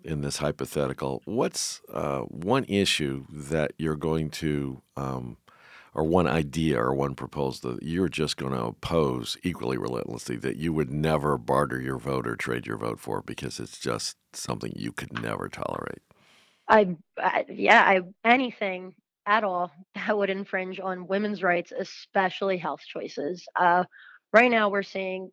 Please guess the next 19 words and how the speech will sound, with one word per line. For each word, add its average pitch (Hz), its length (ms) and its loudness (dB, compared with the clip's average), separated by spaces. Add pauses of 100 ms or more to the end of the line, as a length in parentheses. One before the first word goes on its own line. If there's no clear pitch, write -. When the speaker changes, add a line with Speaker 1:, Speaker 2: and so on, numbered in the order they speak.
Speaker 2:
the 180 280 2
Republican 214 720 0
leadership 202 540 0
and 190 80 0
agenda 190 580 -2
in 185 80 -4
Harrisburg 185 760 0 (1400)
purposely 220 480 4
take 196 300 -2
strides 185 520 0
and 208 120 -2
steps - 560 -2
to 175 320 2 (500)
limiting 185 540 4 (180)
women's 180 400 0
rights, - 400 0
and 185 120 2
especially 185 500 4
on 180 180 -2